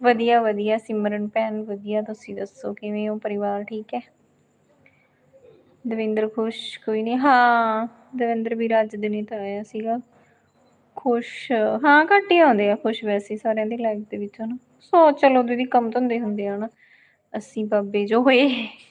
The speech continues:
ਆਹੋ, ਬਾਬਾ ਹੈ ਵੱਡਾ ਸਾਰਿਆਂ ਦਾ ਭਾਈ। ਆਹੋ, ਪਹੁੰਚੇ ਹੋਏ ਬਾਬੇ। ਹੋਰ ਦੀਦੀ,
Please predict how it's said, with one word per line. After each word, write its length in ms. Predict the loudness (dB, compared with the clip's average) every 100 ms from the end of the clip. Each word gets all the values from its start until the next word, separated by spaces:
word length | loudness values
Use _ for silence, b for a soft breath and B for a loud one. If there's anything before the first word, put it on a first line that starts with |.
| B B
ਆਹੋ, 420 | -2 0 -2 -6 -12 B B B B B
ਬਾਬਾ 380 | 0 0 2 2
ਹੈ 200 | 2 0
ਵੱਡਾ 300 | -2 -2 -2
ਸਾਰਿਆਂ 340 | -4 -4 -4 -4
ਦਾ 120 | -6
ਭਾਈ। 260 | -8 -10 -12 _ _ _ _ _ _ _ _ _ _ _ _ _ _ _ _ _ _ _ _ -8
ਆਹੋ, 280 | -6 -6
ਪਹੁੰਚੇ 540 | -6 -4 -4 -4 -6 -4
ਹੋਏ 200 | -2 -2
ਬਾਬੇ। 380 | -2 -2 -4 -2
ਹੋਰ 380 | 2 4 2
ਦੀਦੀ, 400 | 0 -4 -4 -10